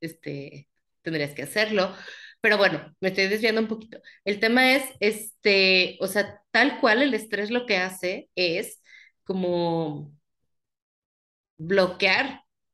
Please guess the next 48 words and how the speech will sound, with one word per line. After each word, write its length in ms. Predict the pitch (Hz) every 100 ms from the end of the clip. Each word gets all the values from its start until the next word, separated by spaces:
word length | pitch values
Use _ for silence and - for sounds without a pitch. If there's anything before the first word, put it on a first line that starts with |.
| _ _ _ _ _ _ _
el, 240 | 180 180 175
el 920 | 180 180 180 175 175 165 165 160 156
tema 240 | 180 185 196
de 140 | 196
la 140 | 180 165
ovulación, 800 | 160 139 - - 214 175 156 - _
¿ok? 200 | 165 165 190 381 - _
O 100 | -
sea, 440 | 185 175 170 151 - - - -
lo 240 | 190 190 190
que, 200 | 190 190
o 160 | 196 208
en 100 | 208
donde 260 | 208 208
va 80 | 214
a 100 | 233
tener 360 | 320 311 277 -
una 180 | 233 262
repercusión 720 | 285 277 214 - 185 208 208
más 260 | 220 226 -
fuerte, 400 | 202 196 208 320
y 120 | 285
creo 160 | 196 190
que 80 | 196
a 40 |
lo 100 | 190
mejor 280 | 185 175 175
ahí 200 | 180 180
es 140 | 180
en 60 | 190
donde 240 | 185 170
tiene 260 | 165 170 175
que 100 | 175
ver 200 | 170 165
con 140 | 175
lo 120 | 175 170
que 80 |
platicaban 560 | 160 160 156 - 160 175
de 80 | 170
la 320 | 165 156 147
amenorrea 500 | 170 175 170 160 165
hipotalámica, 800 | 165 180 185 175 165 175 185 277 -
¿no? 260 | 175 277 -
O 80 | 180
sea, 220 | 180 180
cómo 200 | 185 185
es 100 | 190
que 240 | 208 196